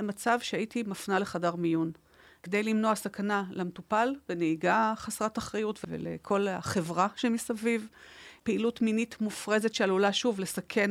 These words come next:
אותו או אנשים אחרים ו-, ולגרום אחר כך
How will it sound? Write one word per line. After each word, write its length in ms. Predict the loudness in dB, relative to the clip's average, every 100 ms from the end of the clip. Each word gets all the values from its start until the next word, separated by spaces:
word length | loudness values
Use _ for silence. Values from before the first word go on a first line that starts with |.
| 0
אותו 380 | -8 -2 0 0 0
או 100 | 0
אנשים 340 | 0 -2 -4
אחרים 520 | -4 -8 -2 4 4
ו-, 100 | 2 -2 -2
ולגרום 400 | -4 -2 -2 -2
אחר 200 | -2 -4
כך 300 | -4 -10